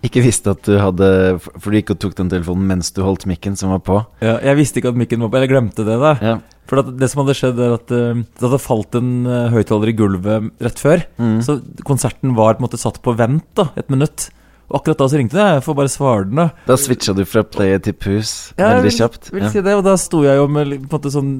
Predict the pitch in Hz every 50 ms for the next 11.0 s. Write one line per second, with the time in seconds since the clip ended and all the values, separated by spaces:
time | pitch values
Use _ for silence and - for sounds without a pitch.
0 | - - - 143 135 - 143 143 127 - - 131 120 110 107 113 123 131 135 127
1 | - 113 113 110 117 120 123 120 127 117 - - - 127 120 117 117 107 104 120
2 | 127 - 127 - 143 123 117 117 110 117 139 139 151 170 170 - - - - -
3 | - - - 113 - - 117 143 143 147 - - - 131 135 123 123 117 104 -
4 | - - 107 101 - - 113 120 123 120 120 117 - 127 110 - - 120 135 147
5 | 143 139 139 139 139 127 - 143 - - - - - 165 - 190 208 226 214 175
6 | 139 - - 151 165 170 160 175 170 151 127 107 98 95 107 127 143 - - -
7 | - 143 143 - 165 160 147 147 - 151 147 - - - 123 110 117 120 120 123
8 | 127 123 123 123 123 123 120 131 127 131 120 104 98 90 - 117 - - 107 113
9 | 110 117 104 98 110 117 131 131 - - 165 165 135 - - 139 123 117 - 127
10 | 120 113 101 101 101 110 113 123 110 - 113 120 135 123 - _ - - 95 -